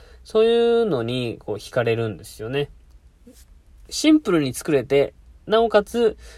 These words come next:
プラスアルファ頑張ったらもっと美味しいの作れるよみたいな、そういうのが、あ、あると僕は作ってみたくなりますね。うん。まあ、えー、なんだかんだ十分近く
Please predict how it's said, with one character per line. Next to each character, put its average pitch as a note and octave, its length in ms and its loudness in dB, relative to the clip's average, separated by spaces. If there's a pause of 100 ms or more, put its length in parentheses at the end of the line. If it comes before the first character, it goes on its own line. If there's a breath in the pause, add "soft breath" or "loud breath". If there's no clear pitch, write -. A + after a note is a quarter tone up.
(100)
プ - 80 -2
ラ G3+ 140 6
ス G#3+ 100 2
ア A3 80 10
ル G#3+ 80 6
フ G3+ 80 2
ァ D3+ 80 4
頑 D#3 200 0
張 F#3 100 2
っ F3 40 -10
た - 140 0
ら F3+ 120 4
も D3 180 -2
っ G3 40 -4
と A#2 180 0
美 B2 60 0
味 B2 40 -4
し - 120 -8
い C#3+ 40 -2
の A2 100 -4
作 - 180 -12
れ A2 120 -2
る G#2+ 80 -8
よ G2 100 -8
み G2 100 -12
た G2 100 -14
い F2+ 60 -16
な、 - 120 -18
そ G3+ 240 -2
う F#3+ 60 -6
い G#3+ 80 -2 (100)
う G#3+ 40 4
の F3+ 180 0
が、 A#2 280 0 (480 soft breath)
あ、 A2 360 -4
あ B2 60 0
る A#2+ 120 -4
と C3 220 2
僕 A2 220 -4
は G2 80 -2
作 - 180 -12
っ - 20 -12
て - 100 -14
み G2 100 -12
た F#2 120 -12
く F#2+ 100 -16
な F#2 100 -14
り F#2+ 80 -16
ま F#2+ 120 -18
す - 240 -20
ね。 C2+ 220 -18 (220)
う A2+ 60 -16
ん。 A2 160 -18 (1080)
ま A#2+ 160 -2
あ、 G#2+ 140 -4 (840)
え G#2+ 300 -14
ー、 G2 60 -18
な A#2 100 -10
ん A2 40 -8
だ G#2+ 80 -10
か A#2 100 -6
ん A2 60 -6
だ G#2 80 -6
十 G#2 140 -12
分 G#2+ 200 -10
近 - 240 -14
く - 180 -20